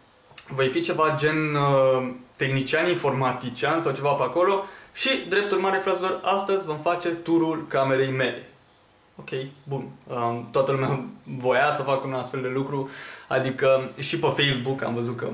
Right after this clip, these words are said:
mai toți ați spus să fac turul camerei și uitați că facem turul camerei. Bun, uh, v-am zis, este prima oară când fac ceva de genul, așa că, na, puțin tel mai,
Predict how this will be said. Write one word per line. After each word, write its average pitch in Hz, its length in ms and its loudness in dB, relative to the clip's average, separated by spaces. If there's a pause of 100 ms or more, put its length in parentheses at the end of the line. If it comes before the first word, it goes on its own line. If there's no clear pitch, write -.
mai 117 180 0
toți 120 260 -4
ați 120 100 -2
spus 131 160 -8
să - 80 -6
fac 123 220 -2
turul 143 140 -4
camerei 202 300 0
și 190 100 -6
uitați 170 220 -4
că 156 80 -8
facem 147 260 -4
turul 143 160 -6
camerei. 120 300 0
Bun, 170 260 2 (280)
uh, 151 300 2
v-am 165 140 4
zis, 156 120 2
este 139 200 0
prima 165 220 0
oară 156 140 4
când 139 140 -4
fac 143 200 0
ceva 139 240 2
de 135 80 0
genul, 139 280 0
așa 131 280 0
că, 127 480 2
na, 113 160 -6 (1040)
puțin 123 340 -8
tel 123 160 0
mai, 120 440 0